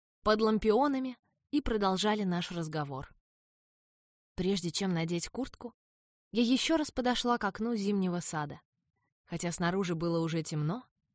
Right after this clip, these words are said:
вид всё равно был чудесный. Небо чистое, и можно видеть звёзды.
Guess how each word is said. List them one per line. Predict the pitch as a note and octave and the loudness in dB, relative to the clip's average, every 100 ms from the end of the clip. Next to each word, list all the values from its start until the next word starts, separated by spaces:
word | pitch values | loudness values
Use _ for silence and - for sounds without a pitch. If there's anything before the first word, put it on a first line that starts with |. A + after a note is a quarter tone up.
| _ _ _ - | _ _ _ -2
вид | A3 D#4+ | 2 2
всё | - - | 2 0
равно | D4 D4+ F4+ | 0 2 0
был | C4+ E3+ | 0 -2
чудесный. | - D#3+ D3+ D3 - E3+ - _ _ _ _ _ _ _ - | -2 -4 -2 -4 -6 -10 -18 _ _ _ _ _ _ _ -6
Небо | F3 F#3 D#3 | -2 -2 -2
чистое, | - A#3+ A#3+ - D3+ - _ _ _ _ - | -4 -6 -6 -8 -12 -16 _ _ _ _ -4
и | |
можно | G3 A3+ G#3+ F3+ | -2 0 0 0
видеть | F3 E3 D#3 | 0 -2 -6
звёзды. | D3 D3+ D3+ D3+ - | -4 -4 -4 -6 -14